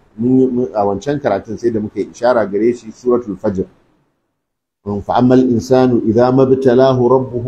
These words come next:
فأكرمه ونعمه." Mutum idan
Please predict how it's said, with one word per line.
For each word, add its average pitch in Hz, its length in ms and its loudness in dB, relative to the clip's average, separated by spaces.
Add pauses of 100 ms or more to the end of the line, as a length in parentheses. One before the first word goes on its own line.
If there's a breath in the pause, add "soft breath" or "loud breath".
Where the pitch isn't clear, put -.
فأكرمه 123 800 -4
ونعمه." 117 760 -2 (1200)
Mutum 143 520 0
idan 139 460 0